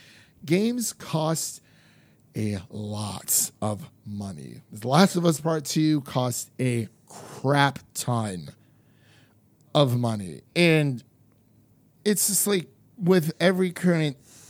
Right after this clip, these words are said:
gen, it's like between eighty million and a hundred fifty million for most triple A games. That is a shit ton.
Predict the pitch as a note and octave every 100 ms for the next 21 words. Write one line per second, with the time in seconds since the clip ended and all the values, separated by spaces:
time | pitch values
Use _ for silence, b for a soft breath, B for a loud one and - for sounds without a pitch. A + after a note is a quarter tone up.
0 | B C3+ D#3+ E3 D#3+ D3 E3+ - F#3 F3+
1 | - G3 F3+ E3+ - E3+ G#3+ A3 F3 F#3+
2 | G#3 F#3+ F3+ F3+ - E3 D#3 F#3+ G3+ F3
3 | C#3 A3 - D3 C3+ C#3 C#3+ C#3+ C3+ B
4 | B B B F3 E3 F#3+ F#3 - F#3+ E3
5 | E3+ D#3 F#3 D3+ C3 C#4 G#4 E3+ - -
6 | - - D4+ - - B2+ F#2+ D#2+